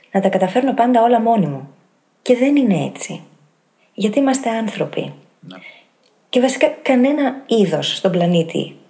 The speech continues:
Speaker 1: πλην μερικών εξαιρέσεων, δεν μπορεί να ζήσει εκτός κοινωνικού συνόλου. Και αυτό σημαίνει πως μπορούμε να ζητάμε βοήθεια.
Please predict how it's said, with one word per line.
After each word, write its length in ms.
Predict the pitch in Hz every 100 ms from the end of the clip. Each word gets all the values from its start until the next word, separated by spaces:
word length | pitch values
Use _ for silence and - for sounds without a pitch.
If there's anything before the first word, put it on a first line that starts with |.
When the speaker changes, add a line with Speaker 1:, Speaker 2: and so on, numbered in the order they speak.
| _
Speaker 1:
πλην 200 | 254 247
μερικών 340 | 214 196 196
εξαιρέσεων, 760 | 170 - 151 151 - 135 127 - _ _
δεν 180 | - 233
μπορεί 180 | 208 202
να 140 | 190
ζήσει 320 | 170 170 165 -
εκτός 200 | - 165
κοινωνικού 360 | 160 147 147
συνόλου. 440 | 151 143 135 127 127 - _ _ _ - - -
Και 100 | 277
αυτό 160 | 294
σημαίνει 600 | 294 277 226 170 160 170 -
πως 360 | 208 208 - - _ -
μπορούμε 460 | 175 190 196 269
να 100 | 262
ζητάμε 340 | 202 165 151 147
βοήθεια. 520 | 147 143 143 147 143